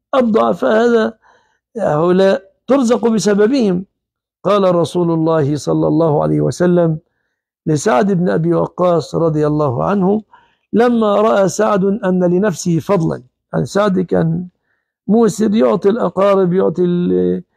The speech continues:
هذا وذاك، فشعر بنشوة،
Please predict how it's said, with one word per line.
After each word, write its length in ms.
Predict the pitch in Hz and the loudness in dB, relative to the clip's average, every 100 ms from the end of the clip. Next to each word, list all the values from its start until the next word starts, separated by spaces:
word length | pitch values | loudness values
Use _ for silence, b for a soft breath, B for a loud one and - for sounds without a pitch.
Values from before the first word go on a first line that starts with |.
| _ _ 175 | _ _ -2
هذا 280 | 196 190 | 0 2
وذاك، 580 | 180 180 170 202 196 _ _ _ _ | 2 0 0 0 -2 _ _ _ _
فشعر 1080 | 269 254 254 269 302 _ _ - 220 214 202 | -2 0 0 -2 -8 _ _ -2 2 2 2
بنشوة، 580 | 196 254 196 175 120 | 2 2 0 0 -2